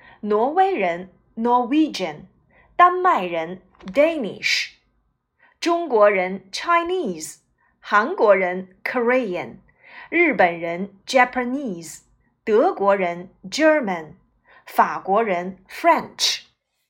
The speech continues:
接下来，请听练习。Are you Norwegian? Are you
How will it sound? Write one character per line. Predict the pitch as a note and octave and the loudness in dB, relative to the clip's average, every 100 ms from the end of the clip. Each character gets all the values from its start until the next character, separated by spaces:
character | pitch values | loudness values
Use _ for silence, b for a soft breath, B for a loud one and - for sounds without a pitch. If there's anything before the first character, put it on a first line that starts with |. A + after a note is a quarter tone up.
| _ | _
接 | - A4 | -6 -4
下 | A4 E4 | 0 0
来， | F3 D#3+ - - | 2 0 -4 -12
请 | - A3 F3 D3+ | -8 -8 -10 -12
听 | A3+ A#3 A#3 | -6 -6 -6
练 | A#3 G#3+ E3+ | -6 -6 -4
习。 | - E3 E3 - _ _ _ _ _ _ _ _ | -6 -6 -12 -20 _ _ _ _ _ _ _ _
Are | B3+ C4 C4 | 2 4 2
you | A#3 C#4+ F4+ | 0 -2 -2
Norwegian? | D#4 C#4+ C4+ A#3 E4 - F3+ C#3 A2+ - _ _ _ _ _ _ _ _ _ _ _ _ _ _ _ _ _ _ | -2 0 0 -2 -2 -2 -4 -6 -14 -20 _ _ _ _ _ _ _ _ _ _ _ _ _ _ _ _ _ _
Are | A#3+ A#3+ A#3+ | 4 4 4
you | G#3 G#3 C4+ D#4 D4+ | -2 -4 -2 -2 -4